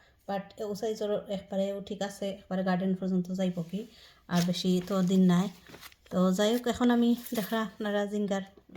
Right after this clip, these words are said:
গাছন মাশাআল্লাহ খুব সুন্দর হইছে। তো জিঙ্গার গাছগুলারে এখন আমি, উম,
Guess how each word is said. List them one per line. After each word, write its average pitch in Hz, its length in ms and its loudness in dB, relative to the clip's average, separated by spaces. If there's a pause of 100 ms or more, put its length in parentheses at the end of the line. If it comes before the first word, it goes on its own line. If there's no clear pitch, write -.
(120)
গাছন 185 320 0
মাশাআল্লাহ 185 340 0
খুব 196 140 -2 (140)
সুন্দর 196 300 -4
হইছে। 220 280 -4 (680)
তো 196 140 -4
জিঙ্গার 208 360 2
গাছগুলারে 196 520 0
এখন 185 200 2
আমি, 180 200 6 (240)
উম, 190 400 4